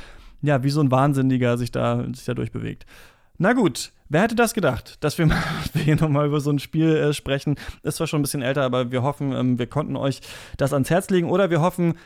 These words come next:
dass ihr das vielleicht schon gespielt habt und auch einfach hungrig wart nach Leuten, die darüber reden. Und, ähm, ja, wenn ihr noch Sachen sagen wollt, wie, weiß ich nicht, "Das und das habt ihr gar nicht gefunden" oder "So war das ja mit dem Nomai" oder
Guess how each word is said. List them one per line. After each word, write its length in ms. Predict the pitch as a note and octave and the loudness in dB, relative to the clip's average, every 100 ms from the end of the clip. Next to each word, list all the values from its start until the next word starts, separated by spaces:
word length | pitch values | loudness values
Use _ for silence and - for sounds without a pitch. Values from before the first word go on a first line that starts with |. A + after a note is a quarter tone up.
| - | -2
dass 220 | D3 - | -2 -2
ihr 160 | D#3+ | -2
das 100 | D3 | -2
vielleicht 180 | - C#3+ | -2 -2
schon 80 | D3 | -2
gespielt 360 | C3 - F#3+ F3 | -4 -2 -2 0
habt 240 | D3+ - | -4 -2
und 140 | C3 | -4
auch 120 | C#3 C#3 | -2 -2
einfach 400 | C3 C3+ E2 E2+ | -2 -2 -2 0
hungrig 340 | D#3+ D3+ C#3 | 0 0 -2
wart 300 | C3+ C3 - | 0 2 2
nach 140 | E3 B2+ | -2 0
Leuten, 400 | C3 C3+ C#3 B2+ | 0 2 2 0
die 100 | C3+ | 2
darüber 400 | C3+ B2+ C3 A#2+ | 0 0 -2 -2
reden. 340 | C3 C#3 B2 | -4 -2 -2
Und, 180 | B2 A#2 | 0 0
ähm, 360 | B2 B2 B2+ A#2 | 0 0 -2 0
ja, 220 | C3+ B2 | 0 2
wenn 80 | C3+ | 0
ihr 120 | E3 | 2
noch 180 | F#3 - | 0 2
Sachen 340 | E3 D3+ D#3 B2 - - - | 2 2 0 -2 -10 -20 -12
sagen 320 | - C#3+ E3 | 0 2 4
wollt, 360 | C3+ B2 A#2+ B2+ | 2 0 0 -2
wie, 380 | C3+ C#3+ C3+ C3 | 2 4 4 2
weiß 140 | C#3 | 0
ich 60 | C#3 | 2
nicht, 160 | B2+ - | 2 0
"Das 120 | D3+ | -2
und 60 | |
das 140 | D#3 D3+ | -2 0
habt 100 | - | 0
ihr 80 | C#3+ | 0
gar 120 | C#3+ | 2
nicht 120 | C#3 | 0
gefunden" 480 | C#3 - E3 D3 D3 | -2 0 2 2 2
oder 240 | C#3 C3+ | 2 2
"So 180 | B2+ E3+ | 2 2
war 120 | D#3+ | 2
das 160 | D3+ C#3+ | 2 2
ja 80 | D3+ | 0
mit 160 | C#3+ | 0
dem 120 | C#3+ | 2
Nomai" 540 | C#3 D3+ C#3+ C#3 C#3+ C#3+ | 2 2 2 4 2 2
oder 320 | C3+ C3+ B2+ | 2 2 2